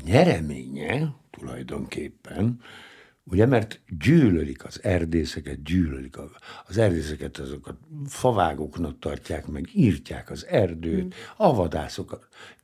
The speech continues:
Speaker 1: gyilkosoknak tartják, senkinek nem jut eszébe, hogyha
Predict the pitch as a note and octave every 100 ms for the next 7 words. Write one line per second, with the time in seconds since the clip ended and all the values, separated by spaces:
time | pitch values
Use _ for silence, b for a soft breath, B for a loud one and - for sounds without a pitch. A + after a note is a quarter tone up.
0 | - A2 E2+ - E2+ - E2 F#2 D#2+ -
1 | D#2+ - D#2 - - - C#3 F#2 D#2+ E2+
2 | - F2 D2 D#2+ D#2 F#2 D#2+ D#2+ D2+ C#2
3 | D#2